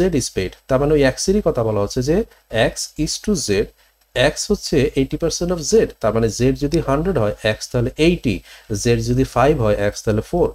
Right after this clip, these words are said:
So এটা four is to five। এখন আমরা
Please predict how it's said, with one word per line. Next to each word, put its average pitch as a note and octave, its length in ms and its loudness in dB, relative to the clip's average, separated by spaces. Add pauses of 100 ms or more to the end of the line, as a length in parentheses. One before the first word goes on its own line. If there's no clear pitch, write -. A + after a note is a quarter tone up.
(260)
So - 140 -4
এটা A#2+ 120 -4 (100)
four G2+ 220 -4
is - 140 -14
to - 60 -8 (100)
five। - 180 -10 (760)
এখন C#3+ 220 0 (720)
আমরা A#2+ 160 4